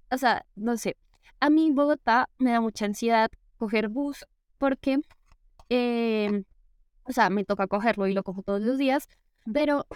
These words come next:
eh, a veces, bueno, como que haciendo un poco el contexto, los buses,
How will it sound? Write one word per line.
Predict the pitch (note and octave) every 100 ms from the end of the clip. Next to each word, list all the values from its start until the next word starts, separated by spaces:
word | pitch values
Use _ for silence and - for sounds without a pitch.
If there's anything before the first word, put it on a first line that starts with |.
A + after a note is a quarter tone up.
| - _ -
eh, | B3+ B3+ B3+ B3 B3+ B3 - _ _ _ -
a | C4+
veces, | C4 C4 B3 A#3+ G#3+
bueno, | G#3+ F#3+ - _ _
como | - A#3+
que | G#3+ A3 A3+ _ _ _ _ _ _ _ _ -
haciendo | A#3+ B3+ A#3+
un | A3
poco | A3+ G#3+
el | A3
contexto, | A3+ A#3 C4 - - A#3+ -
los | B3+ B3
buses, | B3+ C#4+ C#4+ D4+ D#4 -